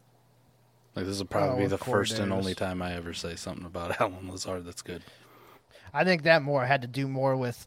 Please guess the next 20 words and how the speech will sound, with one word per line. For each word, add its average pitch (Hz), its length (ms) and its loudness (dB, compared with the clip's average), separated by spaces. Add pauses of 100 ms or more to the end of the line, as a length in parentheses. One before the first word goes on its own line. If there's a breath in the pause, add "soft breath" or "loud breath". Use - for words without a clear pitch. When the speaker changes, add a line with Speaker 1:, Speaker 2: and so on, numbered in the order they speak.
Speaker 2:
uh, 110 340 0
they 110 160 -4
wanted 120 280 -2
to 113 80 -6
keep 123 240 -8
Randall 110 320 -4
Cobb 107 480 0 (600)
over 117 400 -4
him, 120 140 -6
probably, 120 480 -4 (260)
just - 160 -6
Speaker 1:
Just 131 160 0
Speaker 2:
because 120 140 0
Speaker 1:
so 123 40 0
Speaker 2:
that's 117 140 -4
Speaker 1:
he 127 40 -4
Speaker 2:
Rodgers' 117 440 0
guy. 120 420 -2
Speaker 1:
<laughs> - 460 -18
Yeah, - 160 -10